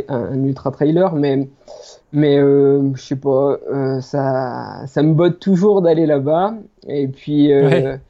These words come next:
Speaker 1: et du coup, bah, euh, voilà, je, peut-être que je suis même un peu plus détendu, on va dire.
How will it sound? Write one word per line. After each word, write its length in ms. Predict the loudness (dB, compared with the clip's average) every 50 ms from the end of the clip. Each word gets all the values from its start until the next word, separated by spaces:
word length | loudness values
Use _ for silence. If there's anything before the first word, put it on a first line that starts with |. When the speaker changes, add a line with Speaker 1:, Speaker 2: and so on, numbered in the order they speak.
| _ _ _ _ _ _ _ _ _ _ _ _ _ _ _ _ _ _ _ -4
Speaker 1:
et 320 | 0 0 2 4 4 2 2
du 120 | 0 -2
coup, 240 | -6 -4 -4 -2 0
bah, 260 | 2 2 2 2 2
euh, 500 | 2 2 0 -2 -4 -6 -8 -10 -10 -12 -12 -12
voilà, 340 | -10 -8 -8 -8 -8 -10 -12
je, 160 | -14 -18 -20 -20 -18 -18 -18 -14 -6
peut-être 240 | -2 -2 -2 -2 -6
que 140 | -10 -10 -10
je 60 | -6
suis 100 | -4 -2
même 240 | -2 0 0 0 0
un 100 | 0 0
peu 160 | 0 0 -2
plus 200 | -2 -2 -4 -2
détendu, 680 | 0 0 0 0 0 0 -2 0 0 0 0 0 0
on 100 | 0 0
va 120 | 0 0 -2
dire. 300 | -2 -2 -4 -4 -6